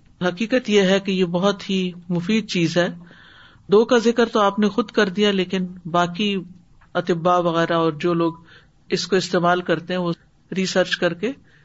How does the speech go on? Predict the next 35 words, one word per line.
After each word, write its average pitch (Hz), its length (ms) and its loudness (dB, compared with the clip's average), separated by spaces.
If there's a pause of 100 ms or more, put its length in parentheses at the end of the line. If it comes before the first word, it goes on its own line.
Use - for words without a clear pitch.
(200)
فائنڈ 180 260 0
آؤٹ 175 180 2
کرتے 175 300 0
رہتے 165 240 0
ہیں 175 80 -6
کہ 175 80 -8
کس 180 240 -2
کس 170 160 0
بیماری 160 420 -2
میں 165 180 -6 (340)
فائدہ 151 380 0
دیتی۔ 151 300 -8 (800)
آپ 226 220 0
لوگوں 269 160 2
نے 254 100 2
دیکھی 208 320 2
ہوئی 311 140 4
ہے 277 60 0
کست - 340 -4
ہندی، 220 280 -2 (520)
باریک 196 380 2
پسی 220 240 -6
ہوئی، 220 180 -4 (560)
کھانی 208 300 2
مشکل 208 360 2
ہوتی 185 320 2
ہے 175 280 -2
اگر 190 220 2
اس 185 160 -2
کو 202 80 2
پیور 202 260 6
فارم 170 320 0
میں 170 80 2
لیا 165 180 2
جائے۔ 190 180 -6